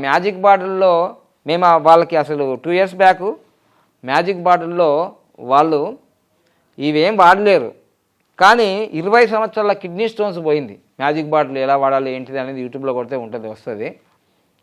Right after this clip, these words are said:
బాబా పార్నంగ్ మ్యాజిక్ బాటిల్ అని కొడితే వస్తుంది. So, అవి కూడా చెప్తాం, అవి ఫాలో చేయాలి మీరు చక్కగా.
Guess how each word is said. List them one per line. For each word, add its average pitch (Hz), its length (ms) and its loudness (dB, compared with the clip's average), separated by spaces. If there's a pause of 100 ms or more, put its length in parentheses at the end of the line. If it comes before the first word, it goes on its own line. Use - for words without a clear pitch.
(220)
బాబా 120 280 -2
పార్నంగ్ 123 340 -8
మ్యాజిక్ 113 300 -10
బాటిల్ 113 240 -10
అని 113 120 -16
కొడితే 120 220 -8
వస్తుంది. 98 260 -20 (760)
So, 151 60 -4 (160)
అవి 165 160 2
కూడా 208 200 4
చెప్తాం, 160 260 -6 (540)
అవి 117 180 -12
ఫాలో 147 300 4
చేయాలి 135 300 0
మీరు 127 140 -12 (460)
చక్కగా. 127 320 -8